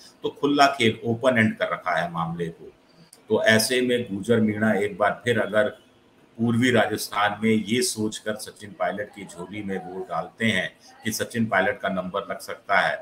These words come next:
तो फिर बीजेपी को और ज्यादा नुकसान उठाना पड़ सकता है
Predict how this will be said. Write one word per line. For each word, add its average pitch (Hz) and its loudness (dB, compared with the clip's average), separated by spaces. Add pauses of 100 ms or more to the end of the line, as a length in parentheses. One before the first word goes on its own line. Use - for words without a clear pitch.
(440)
तो 131 0
फिर 120 -2
बीजेपी 107 -2
को 101 -4
और 104 0
ज्यादा 92 -2
नुकसान 92 -2
उठाना 90 -6
पड़ 85 -8
सकता - -6
है 113 -2